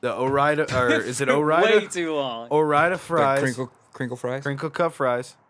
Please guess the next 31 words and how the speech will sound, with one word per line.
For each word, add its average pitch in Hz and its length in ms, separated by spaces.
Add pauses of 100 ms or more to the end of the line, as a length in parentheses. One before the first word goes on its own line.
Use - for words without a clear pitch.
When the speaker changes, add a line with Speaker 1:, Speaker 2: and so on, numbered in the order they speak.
(500)
Speaker 1:
Not 123 320
too 170 180
done. 151 400 (1800)
Um, 113 680
I 117 40
Speaker 3:
Doable. 113 180
Speaker 1:
gotta 139 220
have, 120 500 (540)
I, 127 120 (120)
I 139 100
think 190 280
I 139 120
gotta, 135 400
I, 131 220
that's 143 240
the 160 80
wrong 123 220
cheese 110 340
now. 90 200 (800)
Speaker 2:
Dude, 170 140
Speaker 1:
The 117 60
Speaker 2:
just 139 260
start 170 240
Speaker 1:
Tostitos? 170 120
Speaker 2:
Friday. 147 420 (800)
Speaker 1:
The 120 40
Tostitos, 165 840 (440)
it's 147 320
good, 147 380
but 139 260
I 120 240